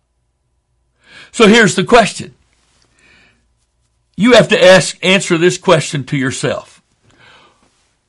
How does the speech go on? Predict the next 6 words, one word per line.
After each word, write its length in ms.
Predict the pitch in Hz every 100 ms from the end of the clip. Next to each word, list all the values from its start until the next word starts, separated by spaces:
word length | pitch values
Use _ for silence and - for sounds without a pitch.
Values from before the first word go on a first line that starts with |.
| _ _ _ _
Is 320 | 147 156 151 131
my 340 | 135 160 202
leader 540 | 208 185 147 147 - _ _ _ _
teaching 640 | - 139 - 131 123 135 - _ _ _ _ 123
the, 360 | 127 120 127 -
the, 240 | 127